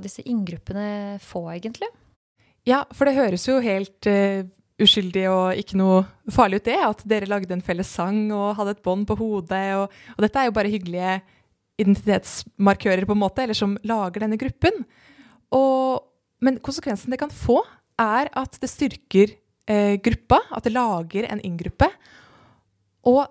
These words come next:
Speaker 2: det forskningen har vist er at når vi først har laget disse inngruppene som kan oppstå ganske fort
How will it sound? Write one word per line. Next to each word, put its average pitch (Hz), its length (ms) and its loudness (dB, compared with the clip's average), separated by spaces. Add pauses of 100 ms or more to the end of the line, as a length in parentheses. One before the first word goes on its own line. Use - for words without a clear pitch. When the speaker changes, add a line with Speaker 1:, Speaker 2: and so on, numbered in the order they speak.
(140)
Speaker 2:
det 208 320 2
forskningen 226 480 -4
har 294 140 -6
vist 320 500 -8
er 226 240 0
at - 200 -8
når 233 120 0
vi 277 140 -8
først - 260 -2
har 262 320 0
laget 254 320 -4
disse - 240 -6
inngruppene 190 520 2
som 247 220 2 (440)
kan 277 260 4
oppstå 285 560 4
ganske - 400 -4
fort - 460 0